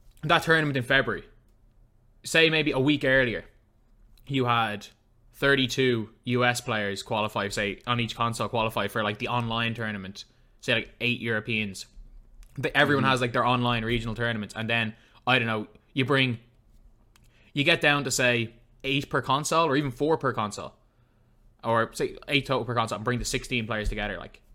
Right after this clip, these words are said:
Speaker 1: they bring
Speaker 2: Right.
Speaker 1: sixteen, that's gonna cost, between all the equipment, it's gonna cost thirty grand for two K. And it probably cost them more to bring on <clears throat> Jason Tatum and Donovan Mitchell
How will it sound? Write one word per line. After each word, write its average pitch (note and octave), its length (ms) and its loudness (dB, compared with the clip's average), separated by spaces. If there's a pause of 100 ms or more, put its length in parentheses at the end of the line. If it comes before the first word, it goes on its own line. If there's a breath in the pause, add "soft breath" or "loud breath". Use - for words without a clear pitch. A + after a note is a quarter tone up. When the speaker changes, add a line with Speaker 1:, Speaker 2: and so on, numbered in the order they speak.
(160)
Speaker 1:
they A#2 60 -10
bring D3+ 180 0
Speaker 2:
Right. F#3+ 80 4
Speaker 1:
sixteen, C3+ 520 -2
that's C#3+ 160 -4
gonna C#3 160 -4
cost, G#2+ 380 -4 (800)
between C3+ 240 -2
all D#3 160 0
the C#3+ 60 -2
equipment, G#2+ 220 -4
it's - 80 -12
gonna B2 140 -4
cost A2 240 -4 (800 soft breath)
thirty C#3 300 2
grand F#3 260 4
for G#3 60 -10
two A3 160 2
K. A#3+ 280 2 (1080 loud breath)
And D3+ 120 -2
it C3+ 80 -4
probably F#3 320 4
cost D#3 280 4
them B2 80 -2
more B2 420 0 (720)
to C#3 80 -2
bring C3+ 180 2
on A#2+ 340 2
<clears throat> - 40 -20
Jason C#3 300 0
Tatum A#2+ 300 2
and A2 60 -6
Donovan A#2 300 -2
Mitchell A2+ 320 -6